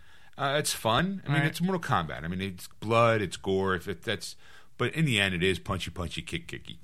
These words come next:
Speaker 1: You know,
Speaker 2: <laughs>
Speaker 1: I mean, grab, hold, throw. It's, it's, it's Mortal Kombat. I can't.
Speaker 2: I think it's real, pretty much like, what characters are you gonna put in this, this, like, round,
Speaker 1: Right,
Speaker 2: like,
Speaker 1: and,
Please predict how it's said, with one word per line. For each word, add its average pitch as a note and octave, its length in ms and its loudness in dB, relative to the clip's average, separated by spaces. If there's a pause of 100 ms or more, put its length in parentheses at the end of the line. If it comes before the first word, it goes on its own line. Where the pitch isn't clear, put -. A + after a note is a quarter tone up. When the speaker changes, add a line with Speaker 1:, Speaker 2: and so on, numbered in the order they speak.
(160)
Speaker 1:
You G3 160 2
know, F#3+ 280 2 (120)
Speaker 2:
<laughs> - 140 -12
Speaker 1:
I A2 200 2
mean, G#2 320 4 (240)
grab, G#2+ 320 8
hold, G2+ 380 2
throw. F2+ 580 6 (120)
It's, - 340 -2
it's, - 240 -6
it's C3+ 200 -2
Mortal C#3+ 200 6
Kombat. F2+ 400 6
I E2+ 40 2
can't. A#2+ 320 2 (640)
Speaker 2:
I F#3+ 120 8
think G3 160 8
it's C#3+ 180 2
real, E3+ 180 6
pretty E3+ 200 4
much D#3 180 4
like, C3+ 140 4
what C#3 160 4
characters C#3 480 6
are - 20 2
you B2 60 2
gonna B2 140 4
put - 200 0
in A#2+ 120 4
this, B2 240 2
this, B2+ 320 4
like, B2+ 180 6
round, B2 260 6
Speaker 1:
Right, B2+ 160 10
Speaker 2:
like, A#2+ 140 0
Speaker 1:
and, D3 60 4